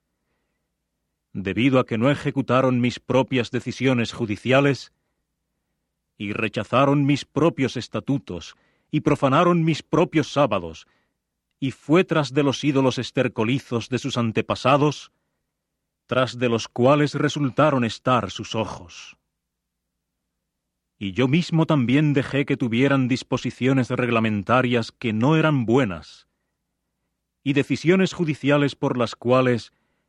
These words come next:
no podían seguir viviendo. Y dejaba que se contaminaran por sus dádivas cuando hacían que cada hijo que abría la matriz pasara por el fuego,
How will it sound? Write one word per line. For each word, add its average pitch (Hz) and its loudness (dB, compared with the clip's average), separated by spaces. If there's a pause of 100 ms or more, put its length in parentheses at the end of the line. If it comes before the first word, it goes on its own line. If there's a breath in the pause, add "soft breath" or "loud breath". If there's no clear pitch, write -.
(260)
no 104 0
podían 143 2
seguir 113 -2
viviendo. 98 -4 (1600)
Y 139 4
dejaba 131 2
que 113 -6
se - -6
contaminaran 131 2
por 123 0
sus 113 -10
dádivas 120 0 (640)
cuando 110 0
hacían 170 2
que 131 0
cada 160 0
hijo 151 0
que 151 0
abría 127 2
la 113 2
matriz 104 -6 (580)
pasara 143 0
por 139 0
el 123 0
fuego, 101 -4